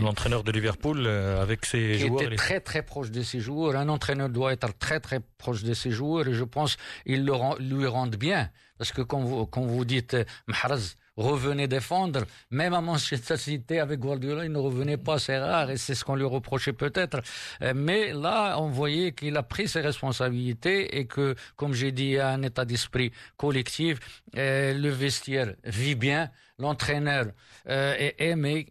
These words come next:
Speaker 2: il est écouté, et ça, c'est très important dans le football.
Speaker 1: Voilà, la sélection algérienne qui va affronter le Nigeria, euh, en demi-finale. On va y revenir dans un instant sur le Nigeria. Un petit mot à propos de Hussein Waskar, le, nos auditeurs, euh, qui suivent, euh, l'émission.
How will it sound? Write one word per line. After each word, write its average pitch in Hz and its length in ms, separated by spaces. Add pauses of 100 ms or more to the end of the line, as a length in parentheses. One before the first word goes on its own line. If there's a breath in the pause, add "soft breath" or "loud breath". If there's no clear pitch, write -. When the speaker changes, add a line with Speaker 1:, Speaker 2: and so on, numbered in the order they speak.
(120)
Speaker 2:
il 147 280
est 147 220
écouté, 147 640
et 127 60
ça, 151 200
c'est 131 160
très 123 240
important 123 400
dans 110 120
le 101 40
football. 90 400
Speaker 1:
Voilà, 117 320
la 101 120
sélection 117 720
algérienne 120 880
qui 127 160
va 123 160
affronter 123 400
le 113 80
Nigeria, 123 720
euh, 120 60
en 117 140
demi-finale. 117 600
On 123 80
va 120 80
y 113 80
revenir 113 340
dans 110 240
un 113 60
instant 113 260
sur 113 220
le 113 340
Nigeria. 117 480 (520 loud breath)
Un 123 100
petit - 180
mot 156 300
à 127 80
propos 135 460
de 110 60 (100)
Hussein 123 540
Waskar, 113 340
le, 120 320
nos 110 160
auditeurs, 110 580
euh, 104 280
qui 110 360
suivent, 120 300
euh, 104 280
l'émission. 131 680